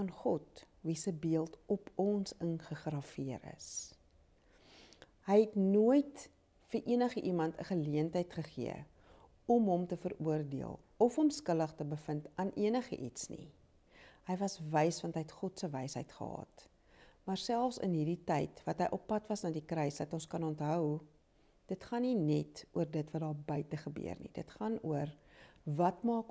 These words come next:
ons met dit wat die Here vir ons gegee het? Leef ons 'n lewe van gehoorsaamheid, net soos hy daai keuses van gehoorsaamheid moes maak? Hulle kon hom nie vastrek nie.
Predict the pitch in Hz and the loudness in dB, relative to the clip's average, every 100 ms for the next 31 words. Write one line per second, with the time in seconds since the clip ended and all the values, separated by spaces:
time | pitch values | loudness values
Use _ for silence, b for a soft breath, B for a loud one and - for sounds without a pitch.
0 | - 214 202 147 123 - - - - 151 | 0 2 4 2 -2 -6 -8 -10 -2 0
1 | 147 143 151 147 143 147 - - 143 147 | 0 0 0 2 0 0 -2 -2 -2 -4
2 | - 107 - - 160 160 165 - 156 156 | -8 -6 -6 -2 0 0 0 -2 0 -2
3 | - 151 143 147 151 147 147 139 139 - | -4 -2 -2 -2 -4 -4 -2 -2 -2 -4
4 | 147 156 202 151 151 151 139 139 143 147 | -4 -4 -2 -4 -4 -4 -2 -2 -2 -6
5 | - 156 147 123 127 - B B B B | -2 0 0 -2 -6 -10 B B B B
6 | - 180 170 165 156 156 160 151 151 147 | -2 0 2 2 2 0 -2 -2 -2 -2
7 | 151 160 147 147 226 - - - _ _ | -4 0 0 0 -2 -6 -18 -20 _ _
8 | _ _ _ - b b b b b _ | _ _ _ -20 b b b b b _
9 | _ _ _ - - 196 - 233 226 220 | _ _ _ -6 0 2 4 4 6 4
10 | 190 151 151 - 139 - - 147 151 - | 2 0 -4 -4 -4 -6 -8 -8 -8 -12